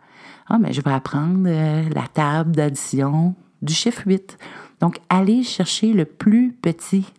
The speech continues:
déclencheur. Et là, on est beaucoup dans le faire ou le avoir,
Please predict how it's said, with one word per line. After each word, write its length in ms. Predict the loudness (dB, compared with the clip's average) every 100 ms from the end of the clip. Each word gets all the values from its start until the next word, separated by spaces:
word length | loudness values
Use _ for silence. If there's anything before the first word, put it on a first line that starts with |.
| -2
déclencheur. 640 | 0 0 -2 -2 -2 0 0 -4 -12 -20 -20 _
Et 80 | -2
là, 220 | 0 0 0
on 140 | 0
est 100 | 2
beaucoup 240 | 0 0 2
dans 160 | 2
le 220 | 2 0 0 -10 -20 _
faire 800 | -16 -2 -2 0 -2 -4 -6 -16 _ _ _ _ _
ou 160 | 0 2
le 220 | 4 2 -2 _ -2
avoir, 800 | 0 2 2 2 0 -2 -6